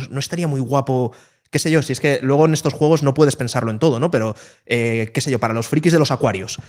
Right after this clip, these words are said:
eh, "¿no estaría bien tener aquí todo esto bien metido y demás?". Pues toma el pack de la expansión para que tú puedas tener un acuario y donde van a estar modelados los peces como son realmente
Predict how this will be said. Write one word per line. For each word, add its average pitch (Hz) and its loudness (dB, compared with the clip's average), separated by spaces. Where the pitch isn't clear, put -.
eh, 117 -2
"¿no 123 0
estaría 165 2
bien 151 4
tener 139 0
aquí 139 0
todo 147 4
esto 139 0
bien 139 2
metido 135 2
y 131 4
demás?". 151 2
Pues - -6
toma 117 0
el 104 -6
pack 139 0
de 143 2
la 135 4
expansión 156 -2
para 147 0
que 180 0
tú 143 -2
puedas 139 0
tener 131 -2
un 127 -4
acuario 196 4
y 127 -2
donde 113 -2
van 123 0
a 135 -2
estar 131 -2
modelados 127 0
los 120 -6
peces 185 -2
como 113 -4
son 139 -2
realmente 165 0